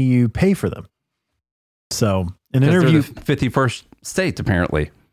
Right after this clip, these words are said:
Speaker 1: In an interview published by the president's office on Sunday evening, Zelensky said that he would be willing to hold elections despite the ongoing martial law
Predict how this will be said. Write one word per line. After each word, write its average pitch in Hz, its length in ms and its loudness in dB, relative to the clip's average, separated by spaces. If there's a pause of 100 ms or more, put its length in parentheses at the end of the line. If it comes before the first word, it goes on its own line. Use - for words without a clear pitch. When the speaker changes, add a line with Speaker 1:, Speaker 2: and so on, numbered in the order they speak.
(280)
Speaker 1:
In 147 100 4
an 160 80 4
interview 175 280 4
published 165 440 2
by 135 120 6
the 123 100 2
president's 131 460 2
office 117 340 2
on 101 140 2
Sunday 104 400 2
evening, 98 520 0
Zelensky 107 540 0
said 101 420 0
that 104 140 -2
he 110 120 0
would 104 180 0
be 101 140 0
willing 135 380 0
to 143 100 -2
hold 120 240 0
elections 104 640 0
despite 113 460 -2
the 110 140 0
ongoing 101 440 0
martial 98 380 0
law 104 440 2